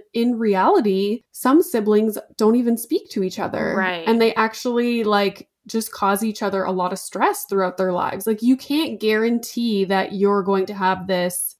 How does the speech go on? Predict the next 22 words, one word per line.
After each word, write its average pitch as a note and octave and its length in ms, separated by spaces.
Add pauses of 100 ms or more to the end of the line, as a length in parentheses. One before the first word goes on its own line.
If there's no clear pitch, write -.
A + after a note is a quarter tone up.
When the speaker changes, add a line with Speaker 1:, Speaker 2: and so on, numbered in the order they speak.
(140)
Speaker 1:
fairy G3+ 480
tale F#3+ 380
situation F#3 760
if F3+ 180
you F#3 100
have F#3 420
multiple F3+ 680
kids. G3+ 560
Speaker 2:
Mm-hmm. F#3+ 240
Speaker 1:
And G3 340 (340)
yeah, B3+ 200
I C#4 80
don't D#4+ 100
know. D4+ 160
I A#3 100
think D4+ 200
I D#4 100
just C4 220
really A#3 680
think G3+ 500
about, F3+ 600 (240)
like, G3+ 300